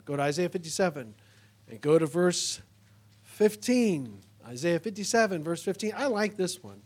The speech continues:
I like this. Here, it's, uh, gr-, seizes my thoughts here. Isaiah fifteen, or fifty-seven, rather, verse fifteen. "For thus saith the high and lofty one," that's God,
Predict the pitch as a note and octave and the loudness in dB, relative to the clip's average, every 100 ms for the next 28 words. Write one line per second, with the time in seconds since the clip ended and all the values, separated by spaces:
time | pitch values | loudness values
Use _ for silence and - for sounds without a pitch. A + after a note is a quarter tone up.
0 | - E3 F3 E3 C#3+ - - _ _ _ | -6 -4 -2 -6 -8 -10 -12 _ _ _
1 | _ _ _ _ _ _ _ _ _ _ | _ _ _ _ _ _ _ _ _ _
2 | _ _ _ _ _ - F3 C#3 A#2+ - | _ _ _ _ _ -10 -6 -6 -8 -12
3 | C3+ A2+ G#2+ _ _ _ _ _ _ _ | -12 -12 -16 _ _ _ _ _ _ _
4 | _ _ _ _ _ _ _ _ _ _ | _ _ _ _ _ _ _ _ _ _
5 | _ _ _ _ _ _ _ _ _ _ | _ _ _ _ _ _ _ _ _ _
6 | _ - D#3+ E3 - - G3 F3+ D#3 C3 | _ -6 -6 -6 -8 -2 0 2 0 0
7 | C3+ B2+ E3 D#3+ D3+ - C#3+ A2+ - - | 0 2 2 2 0 -2 -4 -4 -12 -20
8 | - - C#3 D#3+ G#3 G3 A#3 - C4 B3+ | -20 -6 -2 6 6 6 2 2 2 2
9 | G#3+ F3 E3 D#3+ G#3 - - A3+ A3 D#3 | 0 -2 -2 2 6 6 4 2 4 4
10 | C3 B2 C3 E3+ - _ _ _ A#2+ D3 | 0 -2 0 0 -2 _ _ _ -6 4
11 | C4 C#4 - - D#3 - C#3 A#2+ D3 - | 6 6 2 -2 -2 -2 -10 -8 -10 -14
12 | - - - - _ _ - F3 G#3 C#4+ | -20 -20 -20 -20 _ _ 4 6 8 8
13 | C#4+ - A#3+ A#3+ - - D#3+ C#3 - G#3 | 6 4 6 4 2 -2 -2 -2 0 2
14 | A#3 A#3+ G#3+ E3+ D#3+ F#3 G3+ - G3 G3 | 4 2 2 0 2 2 0 -2 2 4
15 | G3+ F#3 C3 - F#3 G3+ D3 | 2 0 -10 -4 -4 -4 -8